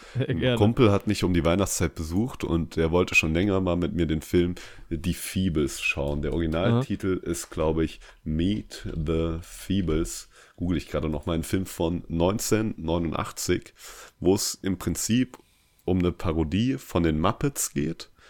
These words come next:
Speaker 2: Also die Feebles sind
Speaker 1: Ja.
Speaker 2: auch so Handpuppen, die halt auch so eine Show haben wie die Muppets. Aber du siehst diese Feebles halt hinter den Kulissen. Und die leben halt so dieses Showbusiness-Life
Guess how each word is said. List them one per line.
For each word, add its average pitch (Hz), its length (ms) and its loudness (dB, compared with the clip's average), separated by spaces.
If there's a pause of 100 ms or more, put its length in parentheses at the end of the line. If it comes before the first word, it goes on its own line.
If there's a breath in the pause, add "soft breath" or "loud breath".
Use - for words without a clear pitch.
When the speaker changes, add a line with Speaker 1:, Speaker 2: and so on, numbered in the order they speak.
(100)
Speaker 2:
Also 80 160 0
die 78 120 0
Feebles 123 460 0
sind 113 180 4
Speaker 1:
Ja. 113 40 6
Speaker 2:
auch 107 140 4
so 87 240 0
Handpuppen, 139 680 -4
die 85 140 6
halt 80 140 4
auch 92 140 4
so - 120 -4
eine 82 120 4
Show 120 320 4
haben 123 320 0
wie 87 60 0
die 82 100 4
Muppets. 113 640 -4 (340 loud breath)
Aber 92 180 6
du 85 80 2
siehst 101 300 0
diese 90 160 -2
Feebles 98 480 0
halt 82 160 2
hinter 101 260 4
den 80 160 4
Kulissen. 73 600 -2 (320 loud breath)
Und 78 160 2
die 78 40 0
leben 87 320 6
halt 80 180 4
so 80 140 -2
dieses 73 520 0 (560 loud breath)
Showbusiness-Life 76 1800 2